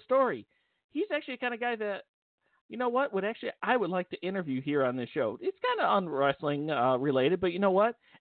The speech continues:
Any guy who jumps over the falls and lives to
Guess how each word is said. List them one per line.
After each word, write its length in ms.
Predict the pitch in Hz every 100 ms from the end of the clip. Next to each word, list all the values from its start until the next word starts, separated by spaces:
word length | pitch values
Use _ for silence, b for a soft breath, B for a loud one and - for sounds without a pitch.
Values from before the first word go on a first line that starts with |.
| -
Any 200 | 262 247
guy 220 | 226 220
who 120 | 185
jumps 340 | 151 160 196 - 165
over 260 | 175 175
the 80 | 151 -
falls 440 | 135 135 131 135 - _ B 208 -
and 240 | 175 202
lives 260 | 165 175 185
to 80 | -